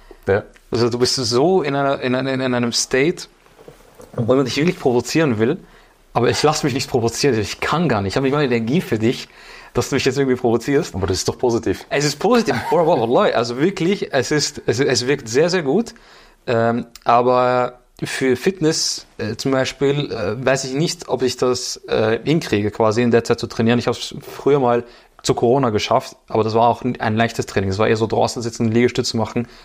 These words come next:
Speaker 2: paar Ge-, äh, Gewichte heben, das war's. Aber ins Gym gehen, spezifisch, und dort quasi,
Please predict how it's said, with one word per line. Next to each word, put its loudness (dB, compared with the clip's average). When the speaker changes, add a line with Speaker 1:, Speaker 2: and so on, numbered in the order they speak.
Speaker 2:
paar 0
Ge-, 0
äh, 2
Gewichte 0
heben, 2
das -2
war's. -2
Aber 2
ins -4
Gym 0
gehen, 0
spezifisch, 0
und -2
dort 2
quasi, 2